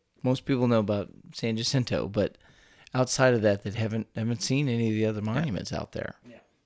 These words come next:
Speaker 2: Yeah, and, um, especially the, uh, the cenotaph, the, the s-, uh, spirit of sacrifice,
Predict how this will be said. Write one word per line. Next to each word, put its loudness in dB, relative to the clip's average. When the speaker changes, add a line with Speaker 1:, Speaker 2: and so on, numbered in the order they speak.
Speaker 2:
Yeah, -6
and, 0
um, 2
especially 0
the, 0
uh, 0
the -2
cenotaph, -2
the, -2
the -10
s-, -10
uh, -8
spirit 2
of 2
sacrifice, 0